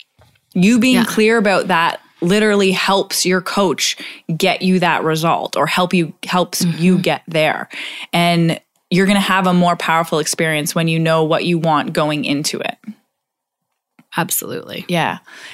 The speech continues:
Speaker 1: And when you said relationship, it just reminds me I, when we were talking about this before, I was like,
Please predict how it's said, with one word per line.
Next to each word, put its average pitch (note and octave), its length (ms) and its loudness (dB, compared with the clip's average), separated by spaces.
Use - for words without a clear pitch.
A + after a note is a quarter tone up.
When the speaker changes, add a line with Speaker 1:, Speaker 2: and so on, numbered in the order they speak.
Speaker 1:
And F#3+ 280 2
when G3+ 140 4
you G#3 120 4
said G3+ 240 0
relationship, F3+ 600 2
it F3+ 140 0
just F#3 220 0
reminds E3+ 460 2
me E3+ 400 0
I, F#3+ 360 2
when F#3 380 2
we G#3 100 4
were A3+ 80 2
talking A3+ 280 2
about G3 160 2
this F#3 260 0
before, G#3 420 2
I F#3 140 2
was F3+ 200 2
like, E3+ 280 0